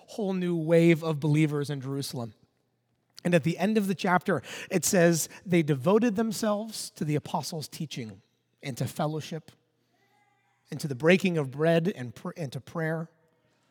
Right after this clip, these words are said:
Everyone was filled with awe at the many wonders and signs performed by the apostles." All the believers were together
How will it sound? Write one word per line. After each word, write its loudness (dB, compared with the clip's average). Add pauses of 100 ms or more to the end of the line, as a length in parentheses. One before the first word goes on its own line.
(300)
Everyone 4
was 0
filled 0
with -2
awe 0
at -8
the -10
many 0
wonders -4
and -10
signs -4
performed -8
by -4
the -2
apostles." -8 (1000)
All 0
the 0
believers 0
were -6
together -8